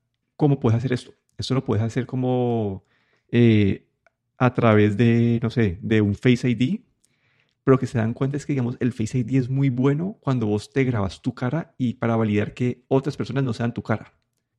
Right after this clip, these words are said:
¿Sí me entiendes? Como que si vos tomas una foto y dicen, "Ah, bueno, ese no es Daniel", porque tenés un modelo construido a partir de Daniel. Pero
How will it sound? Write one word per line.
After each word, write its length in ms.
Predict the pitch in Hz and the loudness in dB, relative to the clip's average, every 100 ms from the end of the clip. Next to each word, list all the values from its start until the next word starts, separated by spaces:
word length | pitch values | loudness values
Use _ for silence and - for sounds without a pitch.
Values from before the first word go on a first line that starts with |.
| - | -4
¿Sí 100 | 123 | 0
me 40 | |
entiendes? 200 | 127 143 | 0 0
Como 100 | 165 | 0
que 240 | 143 107 - | 0 -2 -6
si 200 | - 117 | -2 0
vos 180 | 110 - | 0 -4
tomas 180 | 127 | -2
una 140 | 113 127 | 0 -2
foto 300 | 165 156 170 | -4 -2 0
y 60 | |
dicen, 280 | 147 135 127 | 0 -2 -4
"Ah, 120 | 120 117 | -4 0
bueno, 280 | 123 - _ - | -2 -4 _ -6
ese 160 | 127 | -2
no 80 | 120 | 0
es 100 | 117 | 2
Daniel", 400 | 113 113 104 - _ _ - | 2 0 -2 -8 _ _ 0
porque 120 | 123 | 2
tenés 140 | 104 127 | 2 2
un 120 | 131 | 4
modelo 300 | 135 135 135 | 4 4 2
construido 440 | 139 - 107 107 | -2 -2 -4 -2
a 20 | |
partir 320 | 123 110 113 95 | -2 -4 -4 -2
de 80 | |
Daniel. 320 | 113 107 110 - _ _ _ _ _ _ | 0 0 -4 -10 _ _ _ _ _ _
Pero 480 | 139 143 180 196 | 2 4 2 -2